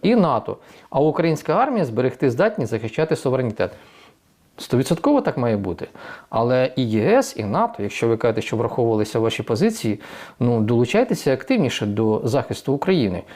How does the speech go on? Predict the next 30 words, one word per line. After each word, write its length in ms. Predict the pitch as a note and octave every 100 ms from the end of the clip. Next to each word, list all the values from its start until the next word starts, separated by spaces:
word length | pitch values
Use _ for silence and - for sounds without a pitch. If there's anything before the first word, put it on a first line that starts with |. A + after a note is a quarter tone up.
| -
Це 160 | - A#2
можна 260 | A2+ C3 B3
робити 360 | F#3+ E3+ F#3+
і 100 | F3
вашими 420 | A2+ G#2+ - C#3+
військами, 520 | E3+ G3 - A2+ F#2 -
але 220 | - G#2+ C#3+
ви 160 | B2+
боїтеся 680 | A#2 B2 A#2+ A#2+ B2+ A#2 G2
цього. 380 | - - - - - - - -
Ну, 180 | B3 - -
додаю 300 | B2 B2+ G#3+
коментар 480 | B2 A2+ A2+ A#2+
від 140 | A2 A2
себе, 240 | A3 A#3
тому 340 | - B2+ D3+ A2+
я 200 | C#3+ C3+
не 180 | A#2+
вірю 260 | A2 B2 G#2+
в 60 | G2+
щирість 520 | - - A3+ A3 -
європейців, 760 | G#2 G2+ D3 F3+ - G#2 G2+
коли 280 | - A2 A#2
вони 220 | A2+ G#2
кажуть, 280 | F#2+ E3 F3+
що 180 | - A2+
вони 140 | A2
хочуть 420 | G#2 - D3 B2+ G2+
Україні 520 | G2 G2 B2 B2 A#2
миру. 380 | A2+ C#3 A#2+